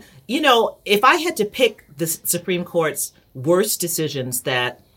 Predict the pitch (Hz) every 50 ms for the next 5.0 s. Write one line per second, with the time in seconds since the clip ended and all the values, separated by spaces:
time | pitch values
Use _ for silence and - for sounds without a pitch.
0 | _ _ _ - 156 127 156 160 131 120 147 151 156 156 143 127 120 117 - _
1 | - - - - 151 131 131 139 135 - 127 104 135 - 147 131 131 135 123 113
2 | 131 123 120 117 113 117 - - 117 127 123 120 - - - 196 190 - 175 160
3 | 160 165 - - 135 127 131 123 - - 123 120 - 143 135 127 127 135 135 160
4 | 131 135 - 135 131 - 165 - - - 160 131 - - 135 117 117 156 -